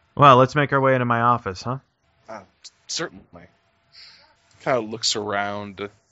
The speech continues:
Speaker 2: see if this is sort of the, like, like, like, see where on the luxury scale this guy falls in
Speaker 1: Oh, he's
Speaker 2: comparison to the
Speaker 1: fucking,
Speaker 2: rest of the,
Speaker 1: he's,
Speaker 2: uh,
Speaker 1: he's fucking on a rocket to the moon. Um,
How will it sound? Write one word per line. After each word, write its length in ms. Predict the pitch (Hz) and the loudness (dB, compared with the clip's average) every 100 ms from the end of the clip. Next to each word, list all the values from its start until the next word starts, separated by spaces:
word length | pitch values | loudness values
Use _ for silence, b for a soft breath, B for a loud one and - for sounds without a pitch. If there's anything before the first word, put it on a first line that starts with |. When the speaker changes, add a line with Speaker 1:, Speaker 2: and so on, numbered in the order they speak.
| _ _ | _ _
Speaker 2:
see 320 | - - 107 | -10 -8 -8
if 180 | 104 _ | -10 _
this 200 | 101 - | -14 -12
is 100 | 101 | -10
sort 280 | - 107 98 | -8 -8 -10
of 160 | 95 | -14
the, 460 | 95 95 90 90 92 _ _ _ B B B 147 | -12 -12 -12 -14 -18 _ _ _ B B B -10
like, 140 | 117 | -4
like, 160 | 127 131 | 0 0
like, 220 | 135 131 | 0 -2
see 380 | - - 143 127 | -2 -2 0 -2
where 460 | 117 107 110 110 110 | -4 -6 -2 -2 0
on 360 | 104 104 101 | -2 -4 -6
the 460 | 95 95 92 90 90 _ 98 | -10 -10 -10 -12 -16 _ -14
luxury 480 | 101 95 98 95 | -12 -10 -10 -12
scale 360 | 92 - 95 78 | -12 -10 -10 -12
this 160 | 92 - | -14 -10
guy 160 | 98 | -10
falls 480 | 90 - 87 92 - | -10 -8 -8 -8 -12
in 40 | - | -2
Speaker 1:
Oh, 180 | 151 147 | 2 2
he's 260 | 113 151 - | 2 -4 0
Speaker 2:
comparison 0 | |
to 0 | |
the 260 | 175 - | 0 0
Speaker 1:
fucking, 140 | 139 113 | -2 -2
Speaker 2:
rest 180 | 101 | -6
of 80 | 90 | -8
the, 60 | 87 | -8
Speaker 1:
he's, 180 | 123 107 | -8 -8
Speaker 2:
uh, 180 | 82 87 | -10 -8
Speaker 1:
he's 180 | 131 | -8
fucking 400 | - 160 156 143 | -4 -4 -4 -4
on 120 | 139 127 | -4 -4
a 60 | |
rocket 400 | 117 120 123 131 | -2 0 0 -2
to 120 | - 117 | -6 -4
the 100 | 98 | -4
moon. 400 | 98 95 90 85 | -4 -4 -6 -10
Um, 440 | 110 107 104 101 | -8 -6 -6 -10